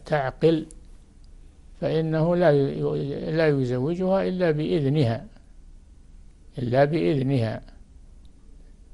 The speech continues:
لا تنكح المرأة حتى تستأمر. الث-، الب-، البكر تستأذن وإذنها صماتها كما قال النبي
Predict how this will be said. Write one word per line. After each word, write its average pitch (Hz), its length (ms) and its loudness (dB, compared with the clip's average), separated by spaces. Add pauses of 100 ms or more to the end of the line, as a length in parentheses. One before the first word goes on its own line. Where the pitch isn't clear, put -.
(460)
لا 139 200 4
تنكح 143 460 -2
المرأة 139 480 -2
حتى 160 520 -2
تستأمر. 147 800 -4 (1500)
الث-، - 240 -10
الب-، 147 380 0 (760)
البكر 170 560 0 (1400)
تستأذن 160 640 0
وإذنها 175 720 0 (160)
صماتها 147 760 0
كما 135 320 -4
قال 139 260 0
النبي 135 580 -2